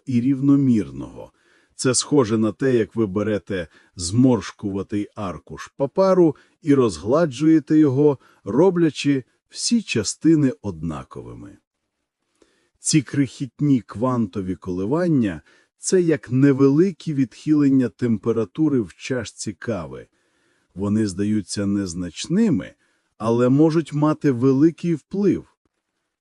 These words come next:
У випадку Всесвіту вони стали зачатками космічних структур.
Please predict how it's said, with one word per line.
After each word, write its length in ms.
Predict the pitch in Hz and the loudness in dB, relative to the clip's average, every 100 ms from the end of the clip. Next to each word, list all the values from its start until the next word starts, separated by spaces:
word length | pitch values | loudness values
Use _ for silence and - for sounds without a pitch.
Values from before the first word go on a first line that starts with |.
| - | -12
У 120 | 95 | -6
випадку 580 | 90 135 - 98 - 92 | 0 0 0 -8 -8 -10
Всесвіту 920 | - - 135 170 - 107 80 65 62 _ _ _ | -8 -4 -2 -2 -4 -8 -12 -14 -16 _ _ _
вони 440 | 80 95 101 151 | -10 -4 2 2
стали 460 | 165 - 151 147 131 | 0 -2 0 2 0
зачатками 960 | 90 82 104 120 - 156 - 151 139 135 | -2 -4 -6 -6 -6 -8 -6 -2 0 -2
космічних 920 | - - - 95 117 - - 113 - | -4 -12 -10 -6 -6 -6 -8 -8 -8
структур. 720 | - - 104 - 107 78 - | -12 -10 -10 -12 -10 -10 -12